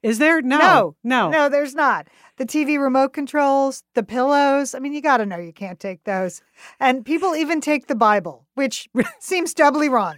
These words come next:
Speaker 2: <laughs> Is it?
Speaker 1: Wow.
Speaker 2: It's doubly
Speaker 1: So
Speaker 2: wrong.
Speaker 1: it's not really taking, it's stealing.
Speaker 2: It's
Speaker 1: You're
Speaker 2: stealing.
Speaker 1: just stealing
Speaker 2: Right.
Speaker 1: things from, from a hotel at this point.
Speaker 2: Right.
Speaker 1: I can see why some of it is, I, okay, well, you said cotton balls. I do sometimes,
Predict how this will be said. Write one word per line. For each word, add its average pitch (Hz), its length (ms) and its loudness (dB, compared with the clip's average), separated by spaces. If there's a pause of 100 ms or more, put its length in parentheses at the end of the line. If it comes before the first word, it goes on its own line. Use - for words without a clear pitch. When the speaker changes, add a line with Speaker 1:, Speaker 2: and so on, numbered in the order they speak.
Speaker 2:
<laughs> - 180 -6 (1700)
Is 302 140 -8
it? 302 100 0
Speaker 1:
Wow. 196 440 -2 (300)
Speaker 2:
It's - 160 -18
doubly 277 200 2
Speaker 1:
So 349 100 4
Speaker 2:
wrong. - 40 -16 (140)
Speaker 1:
it's - 260 -8
not 392 220 4
really 339 240 2
taking, 262 340 -2
it's 240 100 -4
stealing. 320 440 0
Speaker 2:
It's 139 100 -6
Speaker 1:
You're 247 180 4
Speaker 2:
stealing. 320 180 6
Speaker 1:
just 330 160 2
stealing 330 440 2
Speaker 2:
Right. 349 140 6
Speaker 1:
things 285 420 2 (320)
from, 269 520 2 (280)
from 277 220 0
a 262 80 2
hotel 247 440 0
at 185 120 -2
this 185 160 -6
point. 220 320 0
Speaker 2:
Right. 190 100 -14 (260)
Speaker 1:
I 247 80 -12
can 277 160 -6
see 349 160 0
why 349 180 4
some 247 260 0
of 247 140 -2
it 220 100 0
is, 208 220 -4
I, 220 180 -2 (200)
okay, 214 220 -4
well, 180 80 0
you 190 100 -4
said 202 200 -8
cotton 240 260 -6
balls. 175 340 -6
I 226 100 -4
do 269 200 -4
sometimes, 196 680 -6